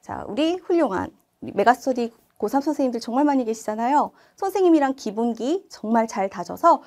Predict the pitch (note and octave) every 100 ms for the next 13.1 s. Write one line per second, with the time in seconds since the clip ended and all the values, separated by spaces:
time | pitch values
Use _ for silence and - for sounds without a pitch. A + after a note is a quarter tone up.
0 | - - - A3 G#3+ F3+ A3 D4 G4 -
1 | _ - - - A#3+ B3 C4+ C4 - G4+
2 | G4+ - A3 D4+ F4+ - _ _ - A3
3 | A#3+ A#3 G3+ - - - - F#4+ F#4+ F4+
4 | D4+ F3+ A#3+ F#4 - B3+ F#3 G3+ G3+ A#3
5 | - G3+ G3 A3 A3 G3 F3+ F3 - _
6 | - - G#3 - C4+ D#4 C#4 A3+ G3+ F#3
7 | F#3 F3+ F#3 A#3+ E4 _ G3 F#3+ C#4+ D#4+
8 | - _ _ F#3+ F#3 - C#4+ F3+ F3 _
9 | _ - D#4 - A#3+ F#4+ - - - -
10 | G3+ F3+ D4 E4+ - _ - G3 F#3+ E3+
11 | F3 C4 C4 E3+ E3+ G3 G3+ - F3 E3+
12 | F3 - _ - F#3 A3+ A#3 E3+ E4 G#4